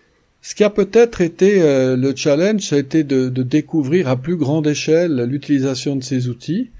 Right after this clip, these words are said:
Je pense qu'elle s'est faite, euh, en Suisse de manière, euh, assez désordonnée. On a fait avec ce qu'on avait,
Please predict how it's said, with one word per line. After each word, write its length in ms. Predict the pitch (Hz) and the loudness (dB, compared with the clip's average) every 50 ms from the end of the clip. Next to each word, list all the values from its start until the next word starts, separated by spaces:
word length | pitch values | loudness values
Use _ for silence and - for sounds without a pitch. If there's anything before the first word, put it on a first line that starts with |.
| - _ _ _ _ | -20 _ _ _ _
Je 100 | - - | -20 -8
pense 240 | _ 147 151 151 | _ -4 -4 -4
qu'elle 180 | - - 147 135 | -2 -4 -4 -4
s'est 200 | 127 - - 135 | -2 -4 -4 -4
faite, 420 | 127 131 - 156 156 156 156 - - | -4 -2 0 2 2 2 0 -4 -4
euh, 300 | 127 123 120 117 117 - - - - | -2 0 0 0 0 -2 -6 -12 -10
en 140 | 147 139 131 | -8 -8 -8
Suisse 420 | 131 - - 160 170 170 - - | -8 -8 -6 -6 -6 -6 -10 -8
de 100 | - 131 | -4 -2
manière, 520 | 123 127 127 123 123 127 123 120 120 110 120 | -2 0 0 -2 -2 -2 -2 -4 -4 -4 -4
euh, 240 | 117 117 117 113 - - | -2 -2 -2 -4 -6 -4
assez 340 | - 156 151 - - - 220 | -4 -4 -4 -2 -4 -4 -2
désordonnée. 880 | 180 151 151 131 156 165 156 143 139 147 139 131 131 127 151 202 220 - - - - _ _ _ _ _ - | 0 0 0 2 2 0 0 2 2 0 2 2 2 0 0 0 -2 -6 -12 -20 -20 _ _ _ _ _ -6
On 120 | 127 123 | -4 -2
a 120 | 135 131 | -2 -4
fait 140 | 127 131 170 | -4 -2 -2
avec 260 | 156 143 135 147 143 | -2 0 -2 -2 -4
ce 80 | - - | -6 -8
qu'on 200 | - 175 175 160 | -4 -4 -2 0
avait, 560 | 147 139 131 123 127 127 139 160 196 226 247 | 0 0 -2 -2 -2 0 0 0 0 0 -4